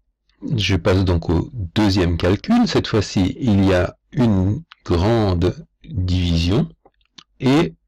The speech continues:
deux parenthèses avec différentes opérations. Donc, je commence par traiter à l'intérieur du numérateur et du dénominateur ici les parenthèses.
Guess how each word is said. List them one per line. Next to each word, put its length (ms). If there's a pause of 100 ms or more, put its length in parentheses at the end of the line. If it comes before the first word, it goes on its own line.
(140)
deux 480
parenthèses 1000
avec 540
différentes 500
opérations. 760 (580)
Donc, 520 (120)
je 240
commence 500
par 380 (320)
traiter 580 (380)
à 160
l'intérieur 680
du 140
numérateur 720
et 80
du 140
dénominateur 880
ici 360 (520)
les 160
parenthèses. 800